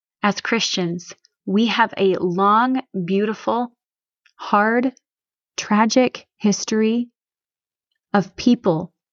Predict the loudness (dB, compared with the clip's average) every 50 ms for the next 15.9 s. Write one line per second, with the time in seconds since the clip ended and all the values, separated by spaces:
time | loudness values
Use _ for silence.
0 | _ _ _ _ _ -4 0 0 2 2 0 0 0 0 2 2 0 0 -2 -2
1 | 0 0 0 -2 -2 0 0 2 2 2 2 0 0 0 0 2 2 2 2 2
2 | 2 0 0 0 -2 -4 -4 -2 -2 -2 -2 -4 -4 -8 -10 -12 -16 -16 -20 -20
3 | _ _ _ _ _ _ 0 0 2 2 2 0 0 -2 -4 -2 0 0 2 2
4 | 2 2 2 2 2 2 2 0 0 2 2 2 2 0 0 0 0 0 0 -2
5 | -4 -4 -2 0 2 2 2 0 -4 -6 _ _ _ _ _ _ -4 -2 -2 -2
6 | 0 0 2 2 2 2 2 2 2 2 0 -4 -16 -14 -10 -10 -10 -10 -10 -8
7 | -4 0 0 2 2 2 0 -2 -2 -2 -2 0 0 0 0 0 0 0 -2 -2
8 | -6 -6 -6 -6 -2 -2 -2 0 0 0 0 0 2 0 0 0 0 0 2 2
9 | 2 0 0 0 0 0 0 0 -2 -4 -4 -4 -4 -4 -4 -4 -6 -8 -8 -10
10 | -10 -14 _ _ _ _ _ _ _ _ _ _ _ _ _ _ _ -4 -2 -2
11 | 0 0 2 4 4 2 0 0 -2 0 2 2 2 2 0 -2 -2 -2 0 2
12 | 2 2 2 0 0 -2 0 2 2 2 2 2 0 0 -2 -4 -6 -8 _ _
13 | _ _ _ _ _ _ -2 0 0 2 2 0 -2 -4 -6 -2 2 2 4 4
14 | 4 4 2 0 -2 -4 -10 _ -2 0 2 2 2 2 2 0 -2 -4 -6 -10
15 | -6 -4 -4 -4 -4 -4 -2 0 2 2 2 2 2 0 -2 -2 -2